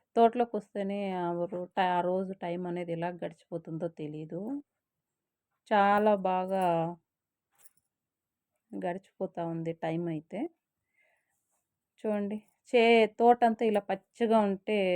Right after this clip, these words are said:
రైతన్నలకి ఇంకేం చెప్పండి, చాలా ఆనందంగా ఉంటుంది. వాళ్ళ కష్టాలన్నీ, ఎన్ని కష్టాలున్నా తోటలోకి వస్తే వాళ్ళు పెట్టిండే పంట అయితే చూస్తే మాత్రం వాళ్ళ కష్టాలన్నీ మర్చిపోతారు.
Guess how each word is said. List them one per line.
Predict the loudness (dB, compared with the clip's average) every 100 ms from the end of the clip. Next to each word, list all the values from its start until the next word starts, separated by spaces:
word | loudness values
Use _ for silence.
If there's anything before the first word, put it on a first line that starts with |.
| 0 0 0
రైతన్నలకి | 0 0 -4 -4 -4 -6
ఇంకేం | -10 -6 -8
చెప్పండి, | -8 -14 -14 -10 -10 -10 -14 -4
చాలా | -2 0 0 0
ఆనందంగా | -2 -2 -2 -4 -4
ఉంటుంది. | -6 -6 -6 -4
వాళ్ళ | -2 -2
కష్టాలన్నీ, | -2 -6 -4 0 0 0 -2 -6 -6 -6 -4
ఎన్ని | -4 -4
కష్టాలున్నా | -8 -8 -10 -8 -8 -8 -6 -8 _ _ _ _ -6
తోటలోకి | -6 -4 -10 -12
వస్తే | -16 -8 -6 -6 _ _ _ _ _ _
వాళ్ళు | -2 -2 -2
పెట్టిండే | -8 -2 -2 0 -2 -2
పంట | -4 -2 -4
అయితే | -6 -6 -8 -8 _ _ _ -6
చూస్తే | -6 -6 -6 -6
మాత్రం | -4 -8 -8 -8 -6
వాళ్ళ | -6 -8 -10
కష్టాలన్నీ | -12 -4 -4 -2 -6 -10
మర్చిపోతారు. | -10 -12 _ -14 -14 -12 -14 -10